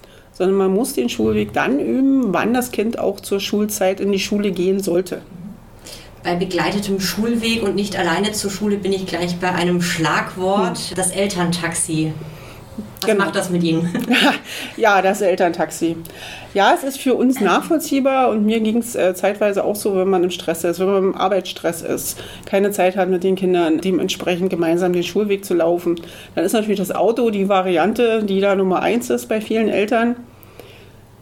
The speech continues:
Speaker 1: Kinder schnell zur Schule, raus und wieder weiterfahren, damit man selbst in seine Arbeit vernünftig reinkommt. Die Kinder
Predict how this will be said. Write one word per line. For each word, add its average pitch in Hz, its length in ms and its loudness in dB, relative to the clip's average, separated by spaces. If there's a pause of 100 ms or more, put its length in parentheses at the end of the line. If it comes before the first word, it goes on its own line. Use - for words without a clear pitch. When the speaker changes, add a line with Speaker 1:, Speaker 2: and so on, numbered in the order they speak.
(140)
Speaker 1:
Kinder 214 240 2
schnell 190 220 2
zur 196 120 -2
Schule, 254 420 2 (640)
raus 208 500 2 (420)
und 196 160 0
wieder 190 180 2
weiterfahren, 208 520 2
damit 190 220 2
man 190 160 2
selbst 170 340 0
in 185 160 0
seine 170 480 2
Arbeit 202 360 -2
vernünftig 180 460 -2
reinkommt. - 560 -4 (1040)
Die 196 60 -6
Kinder 269 480 2